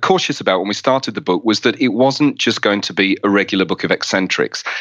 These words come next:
In fact, there's a really lovely introduction by John Mitchinson from Unbound. And his, his introduction to the book talks about some vicar from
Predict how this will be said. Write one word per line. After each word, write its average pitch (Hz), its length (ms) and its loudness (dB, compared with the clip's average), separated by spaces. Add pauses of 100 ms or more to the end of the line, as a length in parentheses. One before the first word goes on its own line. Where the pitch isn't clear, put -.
In 113 100 0
fact, 113 220 0
there's 117 100 -2
a 120 80 4
really 143 240 4
lovely 120 340 2
introduction 95 640 -2
by 92 360 2
John 95 240 0
Mitchinson 92 640 -2
from 82 260 0
Unbound. 87 720 0 (480)
And 107 460 0 (120)
his, 131 460 0
his 139 180 2
introduction 127 420 0
to 107 100 -4
the 107 80 0
book 107 240 0
talks 120 300 -2
about 107 320 0
some 104 180 -2
vicar 110 300 -2
from 95 200 -6